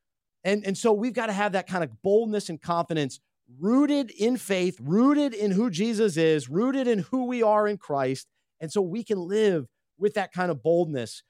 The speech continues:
where we do step out in faith. We do step out of the boat, so to speak. And, and so we don't, we don't have to play it safe all the time. There are certain times where God says, "Hey, wait, be patient,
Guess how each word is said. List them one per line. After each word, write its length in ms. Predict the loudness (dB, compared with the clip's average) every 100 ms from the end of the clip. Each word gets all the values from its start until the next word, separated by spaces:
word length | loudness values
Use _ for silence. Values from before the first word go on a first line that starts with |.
| _
where 120 | -4
we 100 | -4
do 200 | -2 -4
step 280 | -2 -4 -2
out 160 | -2 -4
in 80 | -8
faith. 260 | -12 -12 -14
We 60 |
do 380 | -8 -2 0 0 -6 _ -14
step 320 | -8 -4 -2
out 160 | -2
of 40 | -2
the 60 |
boat, 300 | -2 -2 -2
so 160 | -6 -10
to 60 | -10
speak. 300 | -10 -12 -14 _ _ _ _ _ -6
And, 340 | -4 -2 -4
and 100 | -4
so 120 | -2
we 100 | 0
don't, 180 | -2 -6
we 60 | -8
don't 60 |
have 80 | -8
to 80 | -10
play 300 | -8 -4 -4
it 120 | -4
safe 400 | -8 -6 -6 -4
all 140 | -6
the 80 | -8
time. 260 | -12 -16 -16 _ _
There 80 | -8
are 40 |
certain 240 | 0 0 0
times 280 | 0 0 -2
where 80 |
God 240 | 0 0 0
says, 160 | -2
"Hey, 140 | -2 -4
wait, 400 | -2 -2 -4 -8 _ _ _ -12
be 80 | -4
patient, 500 | -2 -2 -2 -4